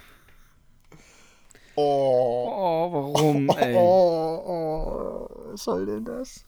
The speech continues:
Speaker 1: Was soll denn das? Ah.
Speaker 2: Ich kann
Speaker 1: Ja.
Speaker 2: das nicht mehr. <laughs>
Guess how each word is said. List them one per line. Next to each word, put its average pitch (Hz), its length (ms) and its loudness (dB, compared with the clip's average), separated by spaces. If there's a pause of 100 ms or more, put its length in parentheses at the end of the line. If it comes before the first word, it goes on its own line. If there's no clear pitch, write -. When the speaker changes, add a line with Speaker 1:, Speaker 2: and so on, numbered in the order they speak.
Speaker 1:
Was 233 220 -8
soll 247 240 -6
denn 254 180 -10
das? 254 380 -12 (1600)
Ah. - 280 -12 (1800)
Speaker 2:
Ich - 120 -12
kann 113 160 -2
Speaker 1:
Ja. 107 60 0
Speaker 2:
das 92 100 -4
nicht 98 120 -2
mehr. 95 160 -4 (1160)
<laughs> 254 100 0